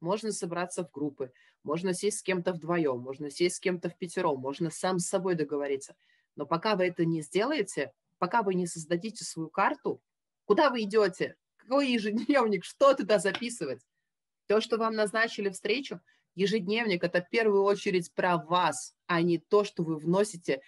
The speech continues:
чужие истории в свою жизнь, когда вы обозначаете встречу. Понятия, нужно наконец-то разобраться, какие понятия у вас находятся в голове, и изучить логику, которая вам необходима. И следующий эфир я запишу о том,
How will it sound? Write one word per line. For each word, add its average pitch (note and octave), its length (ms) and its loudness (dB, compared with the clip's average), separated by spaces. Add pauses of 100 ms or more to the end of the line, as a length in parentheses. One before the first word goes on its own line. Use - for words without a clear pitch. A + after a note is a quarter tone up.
(120)
чужие G3 560 0
истории D#3 480 0
в C3+ 60 -12
свою D3 300 -4
жизнь, D3 380 -2
когда D3 320 -2
вы C#3+ 80 0
обозначаете D3 720 -4
встречу. - 540 -12 (520)
Понятия, F#3 520 0
нужно D#3+ 280 -4
наконец-то E3+ 580 -2
разобраться, E3 540 -2
какие E3+ 280 -8
понятия D3+ 400 -4
у - 20 -4
вас D3 160 -4
находятся D#3+ 400 -6
в D3+ 60 -12
голове, E3 380 -2 (260)
и G#3+ 160 2
изучить F3 420 -4
логику, E3+ 460 -2
которая D3 400 -4
вам C#3 180 -6
необходима. C3+ 640 -10 (260)
И - 60 -10
следующий E3+ 640 -2
эфир A#3 240 -4
я F3 140 -2
запишу D3+ 400 -6
о D3+ 120 2
том, A#3 320 0